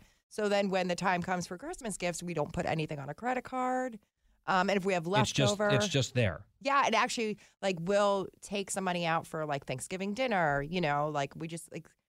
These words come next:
Speaker 1: if we're hosting, like, that's just everything for the holidays. So we're not,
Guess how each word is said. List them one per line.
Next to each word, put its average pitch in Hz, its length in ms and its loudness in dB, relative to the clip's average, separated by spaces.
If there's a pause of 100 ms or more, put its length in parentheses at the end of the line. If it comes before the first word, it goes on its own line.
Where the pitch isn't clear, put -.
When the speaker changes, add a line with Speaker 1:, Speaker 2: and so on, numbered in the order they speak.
(220)
Speaker 1:
if 170 120 -4
we're 165 120 0
hosting, 175 680 2
like, 147 200 -2
that's 156 280 0
just - 340 -8
everything 139 560 -6 (580)
for 156 280 2
the 147 60 2
holidays. 165 560 -2
So 156 100 -6
we're 156 140 -2
not, 143 280 0